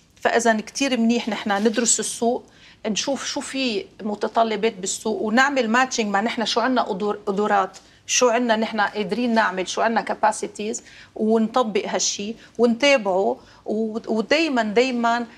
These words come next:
عيننا أكيد على الشركة، على الأرقام، على شو بنعمل، ويكون في عنا أكيد ادفايزرز يساعدونا إنه أنتوا هون عم تعملوا مزبوط، أنتوا هون فيكم تزيدوا على هاي، لأنه الانتربرنور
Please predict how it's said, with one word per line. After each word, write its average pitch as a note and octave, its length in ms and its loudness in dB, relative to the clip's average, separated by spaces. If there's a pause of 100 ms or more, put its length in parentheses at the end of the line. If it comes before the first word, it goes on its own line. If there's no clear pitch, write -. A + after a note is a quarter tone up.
عيننا G#3+ 640 0
أكيد G3+ 360 -6
على G3 240 0
الشركة، B3 640 -2
على F#3 220 0
الأرقام، A3 680 0
على G3 220 -2
شو - 160 -4
بنعمل، A3 600 0 (340)
ويكون A3+ 680 2
في B3 220 -2
عنا A#3 500 2 (280)
أكيد G#3 420 -4
ادفايزرز G#3 640 0
يساعدونا G3+ 880 0 (340)
إنه G#3 200 0
أنتوا A3+ 240 2
هون A3+ 200 -2
عم F#3+ 140 -4
تعملوا G#3+ 360 0
مزبوط، G3+ 540 -4
أنتوا G#3 220 -6
هون A#3 80 -2
فيكم G#3 360 -8 (240)
تزيدوا F#3+ 400 0
على F#3+ 200 0
هاي، G#3 180 0
لأنه A#3 260 2
الانتربرنور B3+ 880 2